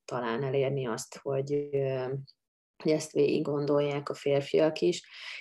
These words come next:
illetve valószínűleg végig kell azt is gondolni, meg beszélni, hogy ki milyen feladatot vállal át szívesen. Tehát azt látom, hogy tök sok férfi szívesen főz, vagy szívesen porszívózik, és akkor át kell ezeket a feladatokat adni. Tehát, hogy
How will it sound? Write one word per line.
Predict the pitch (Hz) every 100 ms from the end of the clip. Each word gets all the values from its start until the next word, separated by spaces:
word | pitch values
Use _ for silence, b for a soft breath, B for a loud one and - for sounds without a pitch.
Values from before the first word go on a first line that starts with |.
| B
illetve | 175 185 185 - 185 180 175 -
valószínűleg | 156 165 170 170 170 165 165 165 156 156 156
végig | 160 147 143
kell | 147
azt | 147 143 -
is | 143 - 147
gondolni, | 147 143 147 147 151
meg | 135 123
beszélni, | - 147 - 151 147 151
hogy | 156 151
ki | - -
milyen | 147 139 127
feladatot | 131 127 127 135 135 135 135
vállal | - 127 127 131
át | 131 131
szívesen. | - 127 127 - 143 139 135
Tehát | 127 - B B B B _ _
azt | 143 139 -
látom, | 135 139 -
hogy | 143 135
tök | 143
sok | 139 - 135
férfi | - 127 127 143 -
szívesen | - 135 127 - 127
főz, | 131 - 151 147 143 147
vagy | 123
szívesen | - - 131 131 123 -
porszívózik, | - 143 - 143 139 135 135 135
és | -
akkor | - - 156 -
át | 135 127
kell | - 139
ezeket | 131 - -
a |
feladatokat | 135 - 127 135 135 - 139 135
adni. | 135 135 131 135
Tehát, | 139 -
hogy | 139